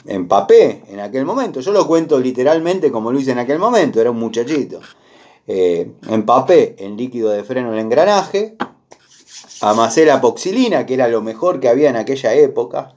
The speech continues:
y le hice el molde del engranaje. Se lo llevaron.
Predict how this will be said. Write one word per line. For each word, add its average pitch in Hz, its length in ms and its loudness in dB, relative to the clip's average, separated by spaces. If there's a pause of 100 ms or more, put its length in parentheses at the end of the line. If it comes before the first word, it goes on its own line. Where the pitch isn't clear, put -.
(360)
y 175 160 2
le 175 160 6
hice 185 240 2
el 156 100 0
molde 147 340 0
del 101 200 -4
engranaje. 87 480 -14 (1120)
Se - 180 -10
lo 85 80 -6
llevaron. 90 640 -2